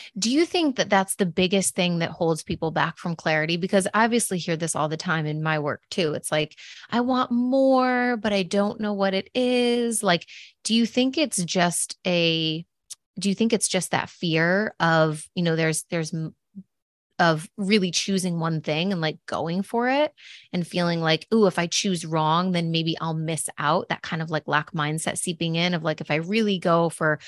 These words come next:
the gold of, like, what I really, really want and I don't get it,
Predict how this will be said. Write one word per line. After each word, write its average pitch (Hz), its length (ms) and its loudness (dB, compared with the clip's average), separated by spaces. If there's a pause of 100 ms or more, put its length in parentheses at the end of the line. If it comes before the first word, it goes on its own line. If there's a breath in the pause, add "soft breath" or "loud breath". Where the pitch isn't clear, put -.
(260 loud breath)
the - 80 0
gold 160 540 4
of, - 100 -10
like, - 180 -2
what 165 140 -2
I 110 160 -6
really, 269 400 2
really 180 240 0
want 165 380 0 (260 loud breath)
and 180 80 -4
I 170 80 -2
don't 175 400 2
get 208 220 2
it, 151 440 0